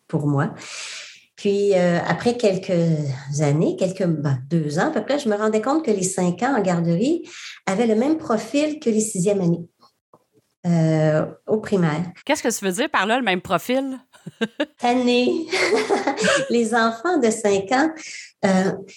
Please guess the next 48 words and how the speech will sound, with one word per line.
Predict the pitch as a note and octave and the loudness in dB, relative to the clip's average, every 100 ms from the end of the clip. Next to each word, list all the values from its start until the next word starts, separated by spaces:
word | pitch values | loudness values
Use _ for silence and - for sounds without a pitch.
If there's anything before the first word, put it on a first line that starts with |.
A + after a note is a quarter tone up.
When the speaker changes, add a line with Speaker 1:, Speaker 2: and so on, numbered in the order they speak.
| _ | _
Speaker 1:
de | - D#3 G#3 A3 | -2 0 2 0
quatre | A3 E4+ D#4+ | 0 0 0
à | B3+ | -2
cinq | A#3 A3 B3 | 0 0 0
ans, | B3+ | 0
là, | A#3+ | 2
ils | A3 | 2
ont | |
fait | G#3+ B3+ | 0 -2
quatre | G#3+ G#3+ | -2 0
ans | A#3 | 0
de | G#3+ | 0
garderie, | F#3+ F3 F#3 F#3 A3 A3+ A3 | 0 0 -2 0 0 2 0
les | G3+ | -2
plus | G3+ G#3+ | -2 -4
jeunes | F3 G#3 G#3 G3+ | 0 0 2 2
dorment | F#3 F#3 F3+ | 0 -2 -2
toujours | F3 E3+ A3 A3 G#3 | -2 0 0 0 -2
et | F#3 | -4
tout | - | -4
ça. | A3+ | -2
Donc, | G#3 G#3 A3+ | 0 -2 -2
ils | |
sont | A3 C#4+ E4 | -2 0 -2
comme, | - A#3 B3+ B3 - - - - - - - | 0 0 0 -4 -8 -12 -10 -10 -12 -14 -4
pas | F#4 | -2
blasés, | G#3+ F3 E3 E3 A#3 | 0 2 0 0 0
mais | A3 G3+ | 2 0
ils | G3+ | 0
tournent | D#4+ F4 | -2 0
en | A3+ F3+ | 0 0
rond | F3 F3+ | 2 0
un | |
petit | F3+ - | 0 -4
peu. | - E3 | -2 0
Ils | G3 | 2
ont | A#3+ | 2
hâte | G#3+ G#3+ | 0 0
à | F3+ | 0
l'é-, | E3+ E3 | -2 -2
ils | G3+ G3 | -4 0
ont | G3+ | 0
hâte | A3+ G3+ | 0 0
à | |
l'école | E3+ - F#3+ G3+ | -2 0 0 0
et | F3 | -2
tout | - | -4
ça. | - | -2